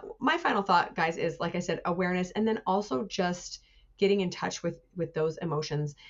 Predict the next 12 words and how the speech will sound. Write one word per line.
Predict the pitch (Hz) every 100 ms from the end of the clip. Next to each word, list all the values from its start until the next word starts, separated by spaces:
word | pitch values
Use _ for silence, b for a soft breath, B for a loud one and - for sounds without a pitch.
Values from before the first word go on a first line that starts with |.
| B -
This | 202 202
has | 240 220
been | 190 180 175 180
such | - - - 214 220
a | -
great | 175 165 170 175 170
work | 170 175 - -
for | 170
me | 165 160 175 175
as | 156 156
I've, | 151 147 147 - -
um, | 156 147 147 147